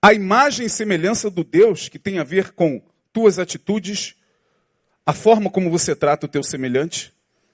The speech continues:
a forma como você trata a sua esposa, seus filhos, seus amigos, sua namorada, seu namorado, a forma como você lida com a vida, é esse Deus que você passa. Porque Deus se forma em nós.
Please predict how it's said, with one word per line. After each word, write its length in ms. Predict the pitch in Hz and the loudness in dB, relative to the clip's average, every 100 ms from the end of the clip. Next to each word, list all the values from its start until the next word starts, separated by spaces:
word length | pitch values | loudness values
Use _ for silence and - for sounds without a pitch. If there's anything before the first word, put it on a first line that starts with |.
| _ _ _ _ _ _ | _ _ _ _ _ _
a 100 | - | -4
forma 280 | 170 220 214 | 2 2 2
como 200 | 208 190 | -2 0
você 200 | 170 165 | 0 0
trata 280 | 139 151 143 | 0 0 0
a 20 | |
sua 180 | - 147 | -4 -4
esposa, 460 | 123 - 156 156 | -6 -4 -2 -2
seus 300 | 139 151 135 | -2 -6 -6
filhos, 440 | - 170 175 160 - | -8 -8 -6 -6 -4
seus 220 | 160 151 | -4 -2
amigos, 480 | 135 120 143 143 - | -2 -2 -4 -6 -6
sua 260 | - 156 | -4 -2
namorada, 520 | 147 135 123 123 131 127 | 0 0 2 2 2 -2
seu 200 | - 156 | -4 -4
namorado, 560 | 131 110 104 123 95 _ _ _ _ _ _ _ _ _ _ _ _ _ _ _ | -4 -4 -2 -2 -4 _ _ _ _ _ _ _ _ _ _ _ _ _ _ _
a 120 | - 165 | -6 2
forma 320 | 233 254 226 | 4 4 2
como 180 | 220 202 | -2 0
você 240 | 202 202 | 0 0
lida 240 | 175 180 | -2 -4
com 100 | 180 | -2
a 80 | 151 | -4
vida, 400 | 117 147 175 175 - _ | -4 -4 -2 -2 -6 _
é 80 | - | 2
esse 300 | 220 302 - | 2 0 -8
Deus 280 | 196 220 269 | -6 -4 -4
que 80 | - | -6
você 200 | 247 - | -8 -4
passa. 440 | - 113 - - _ _ _ _ _ _ | -4 -4 -6 -10 _ _ _ _ _ _
Porque 200 | - 175 | -2 -2
Deus 260 | 127 208 | 2 0
se 100 | - | 0
forma 560 | 185 - 170 190 220 220 - | -4 0 0 0 -4 -6 -2
em 100 | 226 | -2
nós. 680 | 160 143 127 - - - | -2 -6 -10 -12 -12 -14